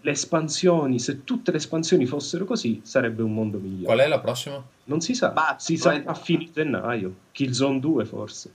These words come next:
Speaker 3: Diamo, facciamo un servizio alla comunità, è uno di quei download che si possono passare tra gli utenti o è uno di quelli chiusi?
Speaker 1: Credo che si possa, credo che si possa passare, ma fra l'altro la cosa ancora più interessante è che se tu non compri l'espansione,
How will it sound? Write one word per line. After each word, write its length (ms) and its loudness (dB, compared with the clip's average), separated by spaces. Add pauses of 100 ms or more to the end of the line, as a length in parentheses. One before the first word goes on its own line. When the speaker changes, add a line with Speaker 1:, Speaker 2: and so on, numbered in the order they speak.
Speaker 3:
Diamo, 300 4
facciamo 260 2
un 80 -4
servizio 460 0
alla 100 6
comunità, 480 0
è 120 0
uno 200 2
di 120 2
quei 140 4
download 560 2
che 120 -4
si 140 -10
possono 340 -2
passare 840 2
tra 140 2
gli 120 -4
utenti 480 -2
o 60 0
è 20 2
uno 120 0
di 100 -6
quelli 180 -6
chiusi? 400 -12 (680)
Speaker 1:
Credo 440 -2
che 100 2
si 180 4
possa, 500 2
credo 280 2
che 100 -4
si 180 -4
possa 340 -2
passare, 720 0
ma 140 0
fra 180 0
l'altro 320 0
la 100 4
cosa 200 0
ancora 260 -2
più 140 -6
interessante 680 -2
è 60 -6
che 360 -2
se 280 0
tu 160 4
non 180 0
compri 440 -2
l'espansione, 880 -4